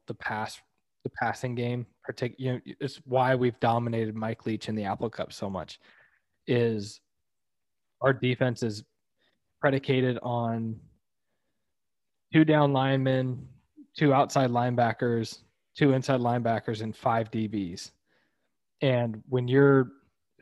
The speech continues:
fifth D B is taking on a tight end or an offensive lineman in the running game,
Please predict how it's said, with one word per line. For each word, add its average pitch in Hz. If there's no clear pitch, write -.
fifth 151
D 131
B 120
is 110
taking 123
on 110
a -
tight 120
end 110
or 110
an 104
offensive 117
lineman 110
in 104
the 98
running 120
game, 143